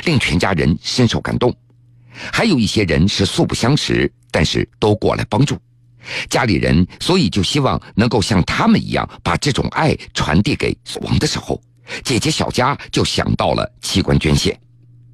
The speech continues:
在有这个想法的时候，小佳也痛苦了好几天，一闭眼那就是弟弟平时对她撒娇、哄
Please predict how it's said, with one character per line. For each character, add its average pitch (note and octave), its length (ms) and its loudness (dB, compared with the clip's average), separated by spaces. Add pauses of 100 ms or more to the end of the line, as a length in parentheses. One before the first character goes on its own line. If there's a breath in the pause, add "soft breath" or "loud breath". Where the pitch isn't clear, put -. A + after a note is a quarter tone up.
(580 loud breath)
在 B3+ 100 2
有 D3+ 180 2
这 F#3+ 100 0
个 B2 80 -2
想 G2 240 2
法 - 180 -4
的 - 100 -8
时 C#2 120 0
候， - 240 -2 (140)
小 - 220 0
佳 F2 220 0
也 - 160 -2
痛 - 260 0
苦 - 160 -4
了 G#1+ 80 -4
好 D#2 180 0
几 - 140 -4
天， - 200 -4 (420 loud breath)
一 D#3 140 0
闭 G3 200 2
眼 A1+ 260 -2 (140 loud breath)
那 A2+ 100 4
就 G#2 120 0
是 G2 140 0
弟 C#3 160 0
弟 - 160 -2
平 A2+ 280 0
时 - 180 -2
对 - 140 0
她 - 160 -2
撒 - 180 -4 (100)
娇、 A2 220 2 (160 loud breath)
哄 - 240 -2